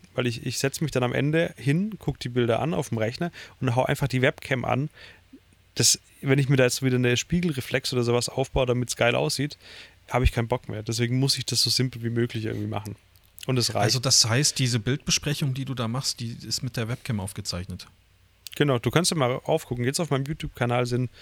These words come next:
Speaker 2: Ist jetzt
Speaker 1: bestimmt
Speaker 2: schon?
Speaker 1: zehn oder zwölf Videos von Anfang des Jahres,
Speaker 2: Ja,
Speaker 1: wo
Speaker 2: die
Speaker 1: ich
Speaker 2: kenn ich.
Speaker 1: nur
Speaker 2: Das hast du auch
Speaker 1: vor
Speaker 2: mit
Speaker 1: der
Speaker 2: der, mit
Speaker 1: Webcam
Speaker 2: der
Speaker 1: sitz.
Speaker 2: Webcam.
Speaker 1: Genau, ja.
Speaker 2: Ja, okay. Mhm.
Speaker 1: Und es, die kamen sehr gut an. Ich hab da sehr viel Feedback bekommen und es juckt nicht, ob das jetzt, äh, schön freigestellt ist oder nicht. Das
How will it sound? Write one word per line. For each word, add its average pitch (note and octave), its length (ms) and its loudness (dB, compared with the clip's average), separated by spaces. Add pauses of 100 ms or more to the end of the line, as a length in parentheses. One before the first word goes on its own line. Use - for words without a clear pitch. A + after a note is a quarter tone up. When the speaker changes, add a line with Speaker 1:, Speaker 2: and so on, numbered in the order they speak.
(160)
Speaker 2:
Ist - 140 -8
jetzt D#3+ 120 -6
Speaker 1:
bestimmt D3 280 2
Speaker 2:
schon? - 40 0
Speaker 1:
zehn E3 220 4
oder D#3 140 2
zwölf C#3+ 300 0
Videos D3+ 340 2
von B2 180 -2
Anfang C3+ 400 -2
des B2 200 -6
Jahres, C#3+ 540 0 (500)
Speaker 2:
Ja, B2 80 2
Speaker 1:
wo C3+ 40 6
Speaker 2:
die C#3 60 2
Speaker 1:
ich D#3 80 0
Speaker 2:
kenn C#3+ 180 4
ich. D#3 100 4
Speaker 1:
nur G3 260 2
Speaker 2:
Das - 160 2
hast D#3 200 2
du E3 100 2
auch C#3 160 0
Speaker 1:
vor D3 100 6
Speaker 2:
mit D3 60 4
Speaker 1:
der C#3 80 4
Speaker 2:
der, C#3 120 4
mit - 100 -2
Speaker 1:
Webcam C#3 140 2
Speaker 2:
der B2 80 2
Speaker 1:
sitz. A#2 220 2
Speaker 2:
Webcam. G2 160 0 (960)
Speaker 1:
Genau, C#3+ 280 2
ja. A2 160 0
Speaker 2:
Ja, G#2+ 300 -4
okay. A#2 300 -10 (400)
Mhm. G2 260 -12 (480)
Speaker 1:
Und C3+ 140 2
es, B2 120 2
die B2+ 120 2
kamen A#2+ 260 2
sehr A#2+ 160 2
gut A#2+ 180 -2
an. D#3+ 160 0
Ich A2+ 80 -2
hab G#2+ 140 -4
da A2 160 2
sehr A2 160 0
viel A#2+ 140 -4
Feedback C#3+ 360 -4
bekommen A#2 360 -2
und A#2 120 -4
es A2 140 -4
juckt - 320 -4
nicht, A#2+ 180 0
ob - 180 -20
das - 180 -4
jetzt, - 260 -6
äh, A#2 420 -2 (340)
schön B2 320 0
freigestellt C3+ 580 -2
ist C3+ 140 -6
oder C#3 120 -2
nicht. - 260 -6
Das - 320 -8